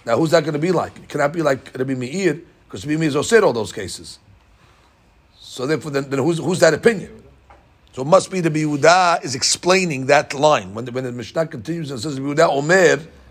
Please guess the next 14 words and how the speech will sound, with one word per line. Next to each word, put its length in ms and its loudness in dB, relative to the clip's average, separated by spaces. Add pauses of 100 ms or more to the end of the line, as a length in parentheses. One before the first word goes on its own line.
(200)
he's 140 -8
explaining 480 0
the 100 -2
line 240 4
right 160 4
before 300 0
him. 120 -10 (640)
Otherwise, 440 4
that 160 6
line 160 4
is 120 -4
going 200 4
like 140 4
nobody. 320 2